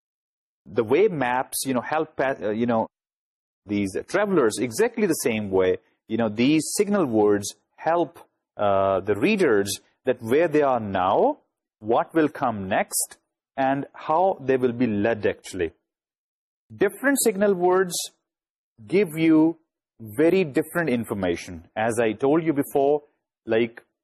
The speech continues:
sequence signal words, for example, if there is mentioned first, so automatically, you know, reader is ready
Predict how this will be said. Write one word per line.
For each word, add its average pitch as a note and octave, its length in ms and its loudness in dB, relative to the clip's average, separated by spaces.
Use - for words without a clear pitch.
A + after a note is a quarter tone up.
sequence G3+ 640 -2
signal B2+ 300 0
words, A#2 300 0
for A#2 120 -2
example, G#2+ 420 -2
if G#2+ 120 -2
there A2 140 2
is G#2 180 0
mentioned A2 580 -6
first, G3+ 440 -2
so G3+ 340 0
automatically, A3 840 0
you D3+ 160 0
know, D3+ 120 2
reader C#3 440 2
is B2 360 0
ready B2+ 580 0